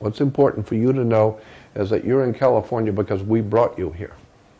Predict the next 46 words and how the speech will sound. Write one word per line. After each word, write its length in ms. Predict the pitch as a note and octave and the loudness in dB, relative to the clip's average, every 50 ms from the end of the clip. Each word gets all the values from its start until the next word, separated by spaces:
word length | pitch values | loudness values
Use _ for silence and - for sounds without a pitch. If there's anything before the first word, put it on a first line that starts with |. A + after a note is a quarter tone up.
| _ _ _ _ - - | _ _ _ _ -10 0
We 100 | - B2+ | 2 2
brought 320 | C3 A#2+ B2+ C3 C3+ - - | 2 4 4 4 4 4 2
you 140 | G2+ G2+ F#2+ | -2 -2 -2
here 120 | G#2 G#2 | 0 -2
to 60 | F#2+ | -2
Los 340 | F#2+ F#2 G2 F#2+ F#2 F#2+ - | 0 0 0 0 -2 -4 -6
Angeles." 460 | A2+ A2 G2+ F#2+ - - - - - _ _ _ _ _ _ _ _ _ _ - _ _ - _ _ _ _ _ _ _ _ _ _ | -6 -6 -6 -8 -10 -12 -16 -18 -20 _ _ _ _ _ _ _ _ _ _ -20 _ _ -20 _ _ _ _ _ _ _ _ _ _
And 140 | A2 A2+ G#2 | 0 2 2
I 180 | G#2+ A2+ A#2 A2+ | 4 4 2 2
said, 240 | - A2+ G#2+ - - | 2 -2 -2 -2 -2
"You 220 | - A2 A2+ A#2 C3 | 0 2 4 4 4
brought 300 | B2+ C#3 C#3+ C#3+ - - | 4 4 2 2 2 2
me 120 | C3+ C3+ | 0 2
here?" 160 | C#3 D#3 D3+ | 2 0 0
He 60 | D3 | -2
said, 140 | C#3 - C#3+ | -2 -2 0
"Yeah, 140 | D#3 F#3 E3 | 2 4 4
why, 280 | A#2+ A2+ A#2 B2+ D3+ D3+ | 6 6 6 4 4 4
why 220 | - B2 D3+ F3 | 2 0 0 2
are 120 | F3 E3+ | 2 2
you 180 | D#3+ D3+ D3+ D3+ | 2 0 0 -2
here?" 340 | B2+ E3+ G3 D#3 G#2 - - - _ _ _ _ _ _ _ _ _ _ _ - - | -2 -2 -2 -2 -2 -4 -8 -14 _ _ _ _ _ _ _ _ _ _ _ -12 -4
I 100 | - A2+ | -4 -4
said, 180 | A2+ - A#2 A#2 | 0 2 2 4
"I 140 | A2 B2 C3+ | 6 4 6
don't 200 | C#3 C#3 C3 C3+ | 4 4 4 4
know 80 | C#3+ | 4
why 200 | D3 C#3+ A#2+ G#2 | 4 4 4 2
I'm 140 | F#2+ F2+ F#2 | 2 0 -2
here. 120 | G#2 G2 | 0 0
I 40 | F#2 | 0
just 240 | F2+ G#2 G#2+ G2+ - - - _ _ _ - | 0 0 -2 -4 -4 -12 -20 _ _ _ -8
had 180 | - A#2+ A#2 A2+ | 0 0 0 2
to 60 | A2+ G2+ | 0 -2
come 380 | - C#3 C3 B2+ A2+ - - - | 0 0 0 0 -2 -4 -10 -8
to 80 | - G#2 | -6 -6
Los 340 | G#2+ G#2+ G#2+ G#2+ A2+ A2 C3 | -4 -4 -4 -4 -2 -2 0
Angeles." 460 | B2+ B2+ B2+ A#2+ G#2 E2 - - - | -2 -2 -2 -4 -6 -8 -8 -8 -6
He 100 | - A#2 | -6 -6
said, 220 | A2+ - B2 A#2+ | -2 -2 -4 -4
"That's 120 | A#2+ - - | -4 -6 -6
right. 220 | F3 F#3+ D3+ - - - - _ _ _ _ _ _ | -4 -4 -4 -6 -8 -14 -20 _ _ _ _ _ _
We 160 | - G#2+ A#2 A#2 | 2 4 4 4
brought 320 | A2+ C3 D#3+ G3 - - | 4 4 2 2 2 -2
you 100 | G#2+ F#2+ | -4 -4
here." 200 | F#2 F#2+ - - | -4 -8 -10 -12